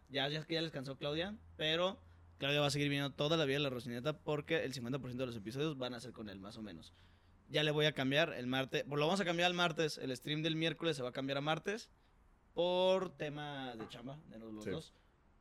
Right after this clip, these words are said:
Speaker 1: Y nos vemos, ya vamos a traer más epi-, más, ah, más invitados, va a estar chido. Y algún día, y guarden clip, algún día vamos a grabar La Rocineta en el Pico de Orizaba, güey.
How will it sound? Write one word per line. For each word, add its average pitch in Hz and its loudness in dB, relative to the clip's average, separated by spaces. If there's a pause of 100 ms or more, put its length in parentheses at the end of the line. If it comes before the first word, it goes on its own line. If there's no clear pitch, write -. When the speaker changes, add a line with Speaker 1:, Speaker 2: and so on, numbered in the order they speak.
Speaker 1:
Y 160 0
nos 143 -2
vemos, 135 -2
ya 135 0
vamos 143 -2
a 135 -8
traer 135 0
más 139 -2
epi-, 120 -8
más, 127 -6 (320)
ah, 143 4
más 127 -6
invitados, 160 -2 (140)
va 131 -6
a - -4
estar 139 -8
chido. 170 -2 (340)
Y 156 0
algún 180 4
día, 208 6
y - -10
guarden 160 0
clip, 151 0 (100)
algún 151 -2
día 180 2
vamos 151 -4
a 147 -4
grabar 127 0
La 143 0
Rocineta 127 -4
en 117 -12
el 101 -12
Pico 120 -10
de 120 -6
Orizaba, 98 -12
güey. - -18